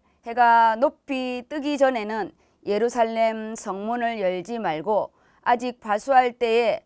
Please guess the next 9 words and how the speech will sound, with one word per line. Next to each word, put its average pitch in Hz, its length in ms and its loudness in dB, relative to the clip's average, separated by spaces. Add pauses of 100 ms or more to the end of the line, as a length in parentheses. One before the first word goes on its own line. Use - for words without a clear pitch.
(160)
곧 277 280 4 (100)
문을 277 580 0
닫고 240 500 2
빗장을 254 720 -2
지르며, 208 600 -4 (400)
곧 247 220 4
예루살렘 254 840 4
주민이 233 840 -8
각각 247 540 2